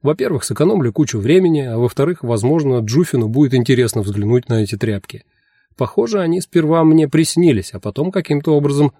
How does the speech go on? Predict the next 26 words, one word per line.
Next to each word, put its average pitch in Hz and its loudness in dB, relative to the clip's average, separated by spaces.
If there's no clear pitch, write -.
проснулись 117 -2
вместе 107 -4
со 123 -2
мной. 107 -2
До 123 -2
сих - -6
пор 147 0
я 135 -4
приносил 156 0
из 151 -2
своих 143 0
сновидений 143 2
только 160 2
свежие 143 2
царапины, 135 0
поначалу 123 -2
до 123 2
полусмерти 123 -2
пугавшие 117 -2
меня 120 2
своей 127 0
подлинностью. 104 -4
А 110 -4
тут 107 -6
такой 117 -2
трофей. 110 -4